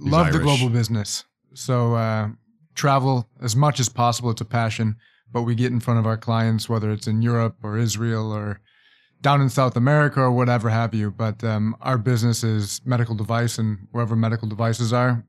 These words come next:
Speaker 2: we trend to go. So
Speaker 1: Now, what, what cities, just g-, put some perspective on it. So in the last twenty-four months, rattle off the cities you've been at because of your profession and your, uh, expertise.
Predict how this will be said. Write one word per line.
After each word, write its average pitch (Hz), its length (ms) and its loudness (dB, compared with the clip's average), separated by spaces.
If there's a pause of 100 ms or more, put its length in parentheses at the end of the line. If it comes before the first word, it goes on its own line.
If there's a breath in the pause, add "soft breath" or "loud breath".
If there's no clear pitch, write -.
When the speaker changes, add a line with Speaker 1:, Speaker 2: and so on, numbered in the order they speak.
(100)
Speaker 2:
we 120 100 -12
trend 110 280 -2
to 98 40 -12
go. 110 240 -4 (1120)
So 127 300 2
Speaker 1:
Now, 120 60 2
what, 151 160 0
what 156 140 0
cities, 143 380 0
just - 420 -6
g-, 82 160 -12 (140)
put 156 160 -8
some 151 140 -4
perspective 110 500 -4
on 78 160 -6
it. 76 100 -14
So 104 180 -2
in 107 100 -2
the 110 80 0
last 120 340 -2
twenty-four 113 480 -4
months, 101 500 -2 (320)
rattle 117 400 -2
off 110 200 0
the 92 80 -10
cities 92 500 -4 (140)
you've 90 240 -8
been 95 120 -4
at 90 160 -4
because 85 320 -14
of 80 80 -12
your 82 260 -8 (180)
profession 87 480 -14
and 78 100 -10
your, 78 400 -10
uh, 78 180 -12
expertise. - 540 -20